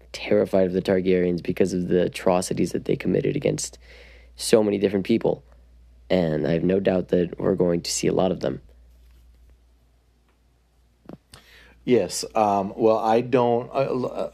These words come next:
Speaker 2: I should say you, you, you did watch Game of Thrones, right? You, you finished all eight seasons before this, before this show dropped. So,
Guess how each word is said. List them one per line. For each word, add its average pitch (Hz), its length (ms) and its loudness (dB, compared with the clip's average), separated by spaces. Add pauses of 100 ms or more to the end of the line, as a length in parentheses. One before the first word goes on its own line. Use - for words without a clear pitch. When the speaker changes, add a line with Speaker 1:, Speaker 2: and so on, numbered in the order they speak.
Speaker 2:
I 120 40 6
should 156 280 0
say 104 300 4
you, 117 300 -2
you, 117 300 0
you 117 220 0
did 139 180 4
watch 101 320 2
Game 90 160 0
of 85 120 -8
Thrones, 101 200 -4
right? 104 140 0
You, 104 160 -2
you 110 160 -2
finished 98 400 -2
all 98 380 2
eight 104 220 0
seasons 107 520 -4 (400)
before 107 480 4
this, 95 400 2
before 104 400 0
this 95 180 0
show 95 240 2
dropped. 90 440 -2
So, 95 240 0